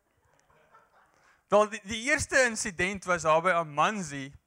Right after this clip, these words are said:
maak ek 'n vuur, en die ding is op so 'n Kruiwa tipe storie en die wind kom op.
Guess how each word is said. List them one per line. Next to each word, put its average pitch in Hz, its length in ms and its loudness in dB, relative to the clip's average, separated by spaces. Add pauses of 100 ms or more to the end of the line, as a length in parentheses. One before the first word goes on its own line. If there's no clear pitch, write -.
(160)
maak 151 320 -4
ek - 100 -20
'n 151 60 -14
vuur, 165 540 -6 (640)
en 147 100 -14
die 160 100 -16
ding 196 200 -6
is 190 140 -6
op 175 100 -8
so 180 160 -8
'n 160 80 -8
Kruiwa 190 520 0
tipe - 300 -12
storie 135 380 -10
en 135 80 -14
die 131 140 -14
wind 165 260 -6
kom 139 220 -12
op. 120 260 -20